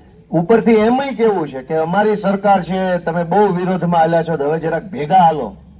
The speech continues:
ભેગા હાલશો તો ઇકોઝોનનું શું થાશે?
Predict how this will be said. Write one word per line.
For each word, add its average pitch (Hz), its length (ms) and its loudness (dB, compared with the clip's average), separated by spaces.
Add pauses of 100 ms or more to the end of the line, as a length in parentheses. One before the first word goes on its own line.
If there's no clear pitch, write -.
(880)
ભેગા 175 320 4
હાલશો 208 420 2
તો 220 140 -4
ઇકોઝોનનું 226 680 -2
શું 226 180 0
થાશે? 196 440 0